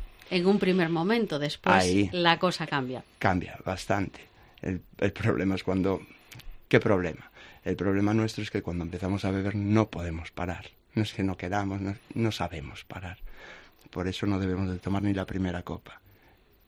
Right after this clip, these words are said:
Speaker 2: El día siguiente es peor aún. Si es un problema económico, aún peor. Tú te emborrachaste, te gastaste lo poco que tenías, como para solucionar el problema económico, o sea,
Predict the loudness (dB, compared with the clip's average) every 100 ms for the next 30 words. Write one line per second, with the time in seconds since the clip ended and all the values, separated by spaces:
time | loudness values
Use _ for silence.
0 | _ _ _ 4 4 0 0 2 2 2
1 | -4 -6 -16 -20 -10 -6 -4 -4 -2 -2
2 | -4 _ -20 -20 -20 _ -4 0 0 0
3 | 0 0 -2 -2 0 0 0 -2 -4 -4
4 | -2 2 2 2 -6 -20 -20 -14 -8 -6
5 | -4 -6 -4 -4 -4 -4 -4 -4 -6 -4
6 | -4 0 -2 -2 -2 0 0 0 -6 -6
7 | -4 -4 -4 -2 -2 -2 -2 0 0 0
8 | -2 -4 -2 -4 -2 -2 0 -2 -4 -4
9 | -6